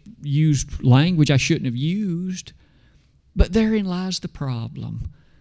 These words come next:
We see those things as being insignificant. We see them as being almost unimportant.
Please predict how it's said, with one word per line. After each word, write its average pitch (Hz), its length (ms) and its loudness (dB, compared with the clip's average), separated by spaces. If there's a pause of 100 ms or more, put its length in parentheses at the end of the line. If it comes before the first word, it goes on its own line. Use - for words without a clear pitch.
(720)
We 175 180 2
see 190 380 -2
those 151 300 -2
things 147 400 -2
as 127 140 0
being 143 240 2
insignificant. 170 1000 -2 (800)
We 214 140 -6
see 254 300 0
them 170 220 4
as 147 180 2
being 160 480 0
almost 165 480 -6
unimportant. 151 840 -2